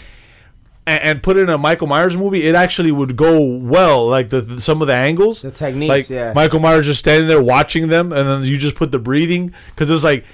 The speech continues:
Speaker 1: you're watching these people. You're not
Speaker 2: And,
Speaker 1: supposed
Speaker 2: and
Speaker 1: to be
Speaker 2: it's
Speaker 1: doing
Speaker 2: so
Speaker 1: this.
Speaker 2: wild because
Speaker 1: Yeah.
Speaker 2: Nathan Fielder directed most of the episode.
Speaker 1: Yeah, yeah. So I'd actually wanna see him direct more shit.
Speaker 2: Yeah.
Speaker 1: Maybe,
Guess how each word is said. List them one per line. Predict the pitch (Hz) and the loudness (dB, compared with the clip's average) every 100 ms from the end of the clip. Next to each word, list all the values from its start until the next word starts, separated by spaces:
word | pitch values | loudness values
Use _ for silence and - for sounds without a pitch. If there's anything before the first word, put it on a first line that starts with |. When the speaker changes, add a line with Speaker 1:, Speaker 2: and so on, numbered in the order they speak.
| - - - _ - _ - - - | -20 -20 -20 _ -20 _ -20 -20 -8
Speaker 1:
you're | 135 143 | -2 0
watching | 147 180 - 190 170 | 2 2 2 -2 -2
these | 156 | -4
people. | - 160 139 156 | -2 -4 -2 -2
You're | 151 170 | 0 2
not | 190 | 2
Speaker 2:
And, | 185 | 2
Speaker 1:
supposed | 190 226 185 | 2 2 2
Speaker 2:
and | |
Speaker 1:
to | |
be | 202 | 0
Speaker 2:
it's | 220 | 2
Speaker 1:
doing | 269 339 | 4 4
Speaker 2:
so | 262 | 4
Speaker 1:
this. | 226 | 2
Speaker 2:
wild | 226 320 214 143 | 2 0 -2 -4
because | 175 - 180 156 131 _ _ _ _ - | -8 -4 -4 -4 -8 _ _ _ _ -10
Speaker 1:
Yeah. | 95 | -6
Speaker 2:
Nathan | 151 147 175 254 - 226 202 190 185 - | -4 -2 0 -2 -2 -4 -4 -6 -12 -18
Fielder | - 180 285 233 | -8 -6 -4 -4
directed | 139 151 156 165 165 143 | -4 -2 -2 -2 -4 -2
most | 135 160 160 170 | 0 -2 -2 -4
of | 147 | -4
the | 127 | -2
episode. | 151 208 190 - 107 | -4 -4 -8 -8 -4
Speaker 1:
Yeah, | 123 156 139 101 87 _ _ - | 0 2 2 -2 -8 _ _ -4
yeah. | 120 117 98 - _ - - - - | 0 0 -2 -8 _ -20 -20 -20 -10
So | 143 | 0
I'd | 160 247 | 2 4
actually | 208 196 180 | 2 0 0
wanna | 185 165 | 0 0
see | 196 | -2
him | - 180 | -2 -2
direct | 135 123 196 247 | -2 0 0 0
more | 160 127 | -4 -6
shit. | - 135 113 | -4 -4 -4
Speaker 2:
Yeah. | 113 120 120 113 | -4 -4 -2 -2
Speaker 1:
Maybe, | 156 185 180 | -2 -2 -4